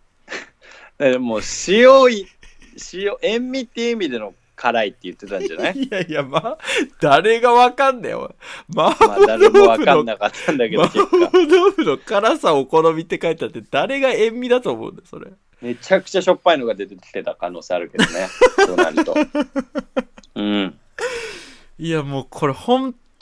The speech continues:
Speaker 2: 当に、ここ最近食ったものの中で、めちゃくちゃ頑張って食い終えた。これは。
Speaker 1: <laughs> でも、それまずいとかじゃないんじゃないの？
Speaker 2: いやいや、もうね。
Speaker 1: あの、味がないっていうだけで。
Speaker 2: いや、味がないっていうのが一番まずいね。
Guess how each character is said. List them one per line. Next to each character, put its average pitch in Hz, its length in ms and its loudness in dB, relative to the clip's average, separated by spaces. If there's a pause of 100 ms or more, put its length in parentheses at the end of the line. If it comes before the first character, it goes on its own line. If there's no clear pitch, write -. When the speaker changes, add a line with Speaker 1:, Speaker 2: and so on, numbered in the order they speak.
Speaker 2:
当 240 160 2
に、 220 280 -6 (800)
こ 196 160 -6
こ 269 200 -2
最 240 340 0
近 226 200 -8
食 208 160 -6
っ - 40 -6
た 156 180 -2
も 147 140 -4
の 143 120 -8
の 127 60 -10
中 117 200 -4
で、 110 180 -14 (520)
め 127 160 -16
ち - 220 -10
ゃ 247 40 -8
く - 140 -12
ち - 120 -2
ゃ 254 60 4
頑 226 300 2
張 233 80 4
っ - 80 -4
て 143 100 -4
食 - 240 -6
い 127 80 2
終 120 80 4
え - 40 -6
た。 - 200 -12 (720)
こ 123 80 0
れ 123 100 6
は。 113 160 4 (140)
Speaker 1:
<laughs> - 100 -18
で 180 120 6
も、 147 160 2
そ 151 200 -2
れ 123 60 -4
ま 120 220 2
ず 196 140 0
い 480 220 8
と 320 120 -6
か 110 180 -4
じ 95 100 -16
ゃ 92 40 -12
な 110 140 -10
い 190 80 -10
ん 226 60 -16
じ 135 60 -8
ゃ 110 40 -10
な 98 100 -12
い 80 100 -18
の？ - 80 -16
Speaker 2:
い 175 60 -2
や 185 80 2
い 185 40 2
や、 170 80 2
も 147 180 -2
う 135 40 -2
ね。 127 60 -2
Speaker 1:
あ - 20 0
の、 127 80 0
味 139 120 2
が 143 160 6
な 147 160 2
い 135 40 -2
っ 117 40 -8
て - 140 -14
い - 20 -8
う 90 40 -10
だ 92 100 -10
け 92 100 -20
で。 151 60 -6
Speaker 2:
い - 20 -2
や、 - 160 0
味 175 460 2
が 262 160 4
な 262 220 4
い 262 60 6
っ 175 60 -6
て - 280 -8
い 147 40 2
う 139 40 -2
の 131 80 -6
が 120 80 -2
一 - 440 -2
番 339 180 4
ま 339 140 0
ず 311 160 -2
い 208 80 -4
ね。 131 220 -10